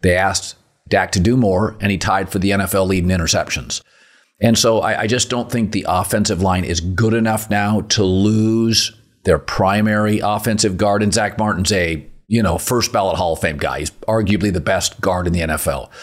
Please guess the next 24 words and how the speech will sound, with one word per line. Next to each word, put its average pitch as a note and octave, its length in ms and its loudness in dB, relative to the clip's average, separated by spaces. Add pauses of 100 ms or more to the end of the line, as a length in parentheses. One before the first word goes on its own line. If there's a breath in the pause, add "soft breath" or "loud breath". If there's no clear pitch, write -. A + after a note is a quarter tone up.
(220 loud breath)
Uh, F2 180 2
certainly G#2 460 0
has G#2 200 0
been F#2 380 -2
top G#2+ 260 -2
one G#2 160 2
or F2 80 0
two G2+ 260 0
for F2 80 -2
the E2+ 80 0
last E2 420 -2
eight, G2 220 0
nine D#2+ 240 -2
years, - 380 -6 (280 loud breath)
eight-time G2+ 420 2
Pro F2 140 2
Bowler. C#2 340 -8 (580 loud breath)
So G2 360 4
I'm A2+ 120 0
a A2+ 60 2
little B2 200 0
surprised A2 540 0
they F#2 120 0
caved. G#2+ 580 2